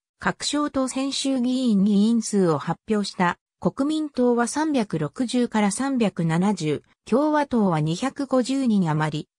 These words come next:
統一党は百余り、民主党も百余り、とそれぞれ発表した。上記合計は八百余り。この合計数は、定数の五百九十六議席を大幅に超えた。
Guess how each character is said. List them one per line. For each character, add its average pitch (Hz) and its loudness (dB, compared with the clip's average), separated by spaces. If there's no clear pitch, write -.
統 262 2
一 - -4
党 233 0
は 175 2
百 170 -2
余 170 0
り、 190 -2
民 240 0
主 - -10
党 269 0
も 202 2
百 175 -2
余 208 0
り、 196 -6
と 247 -2
そ 233 -2
れ 294 0
ぞ 247 0
れ 196 2
発 160 -4
表 208 -2
し - -10
た。 180 0
上 247 2
記 - -12
合 269 0
計 208 2
は 160 0
八 156 -4
百 247 0
余 208 0
り。 247 -10
こ 208 0
の 247 0
合 240 0
計 277 0
数 214 -2
は、 165 0
定 220 0
数 311 -2
の 180 2
五 156 -2
百 - -4
九 269 0
十 190 2
六 170 -2
議 180 0
席 226 -2
を 208 0
大 202 0
幅 254 0
に 240 0
超 156 -4
え 151 -2
た。 143 -6